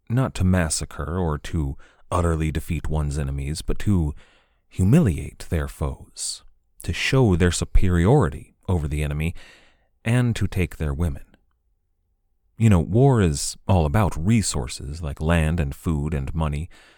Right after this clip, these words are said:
Modern-day war has a lot more to do with rare earth minerals, but the key resource in tribal warfare was always women.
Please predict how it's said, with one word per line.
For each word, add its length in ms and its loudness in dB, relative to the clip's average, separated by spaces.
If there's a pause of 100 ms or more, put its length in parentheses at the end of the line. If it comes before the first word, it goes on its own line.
(360)
Modern-day 760 -2
war 260 0
has 160 -2
a 40 -2
lot 220 0
more 140 0
to 100 -8
do 140 -2
with 160 -4
rare 280 2
earth 300 -4
minerals, 460 -2
but 220 -2 (880)
the 180 4
key 360 0
resource 760 0
in 180 -4
tribal 640 0
warfare 640 -8 (840)
was 160 0
always 560 -2
women. 280 -12